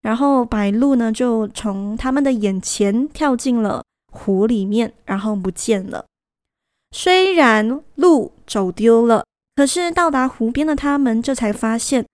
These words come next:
湖里有非常多的鱼，而且附近的花草树木也非常的漂亮。那一向习惯在阿里山，就是山中生活的他们，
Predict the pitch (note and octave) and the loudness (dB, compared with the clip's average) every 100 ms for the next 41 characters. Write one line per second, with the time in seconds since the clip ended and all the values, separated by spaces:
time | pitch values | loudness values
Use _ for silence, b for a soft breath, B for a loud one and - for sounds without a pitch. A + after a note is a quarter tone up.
0 | _ _ _ - C#4+ E4+ G#4 C4 A3 F#3+ | _ _ _ 0 6 6 6 4 2 2
1 | D#4 F#4 - C4 A3 A#3 C4 C4 A3+ - | 2 2 2 0 0 2 2 2 -2 -6
2 | - G3 F3+ G3 - B3 C4+ B3 G3+ - | -6 -4 -2 -6 -4 -4 -2 -2 -2 -2
3 | C#4 C4 C#4 B3+ G#3+ C4 C4+ B3 G3+ - | -2 0 0 0 0 -2 -2 -2 -6 -4
4 | C4+ B3 B3 A3+ F#3+ - A3+ B3 A#3+ G#3 | 0 2 2 0 -6 -6 -4 -2 -2 -4
5 | G#3 C4+ B3+ B3+ C4+ - _ _ _ _ | -4 -2 0 0 -2 -4 _ _ _ _
6 | _ _ F#4 - C#4+ D#4 - G#4 F#4+ B3+ | _ _ -2 2 2 4 2 6 6 4
7 | B3+ - A3 A#3+ D#4 D4+ C#4 C#4 C4+ B3 | 0 -2 -2 0 2 2 2 2 2 2
8 | A3+ A#3 A3 F#3+ G#3 A#3 G3+ G#3 G#3+ A#3 | 0 0 -2 -4 -4 -2 -2 -2 -2 -2
9 | A#3+ A3+ A3 G3+ G3+ G#3 G3+ - G#3 A3 | -2 -4 -4 -4 -4 -4 -4 -4 -4 -4
10 | F#3+ F#3+ - G#3 G3+ F#3+ | -4 -4 -6 -4 -4 -4